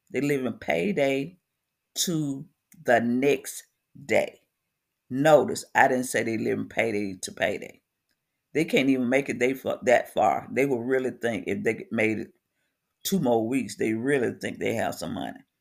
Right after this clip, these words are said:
But they payday to the next day.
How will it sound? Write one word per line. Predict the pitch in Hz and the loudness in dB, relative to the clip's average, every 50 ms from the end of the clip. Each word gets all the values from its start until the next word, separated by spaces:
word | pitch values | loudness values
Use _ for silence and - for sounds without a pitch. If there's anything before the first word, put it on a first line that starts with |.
| _ _ _ _ _ _ _ _ _ _ _ _ _ _ - - - _ | _ _ _ _ _ _ _ _ _ _ _ _ _ _ -10 -10 -8 _
But | 127 123 110 | -4 -2 0
they | - 139 151 147 - - - _ _ _ _ _ _ _ _ _ _ _ _ | 2 2 2 0 -2 -6 -12 _ _ _ _ _ _ _ _ _ _ _ _
payday | - - 247 254 262 254 214 170 170 175 170 - - | -6 -2 0 0 2 2 2 2 2 0 -2 -2 -4
to | - - 151 | -4 -4 -2
the | - - | -4 -2
next | 135 123 117 110 - - - - - | -2 -2 -2 -4 -6 -8 -12 -10 -8
day. | - - - - | -8 -8 -8 -10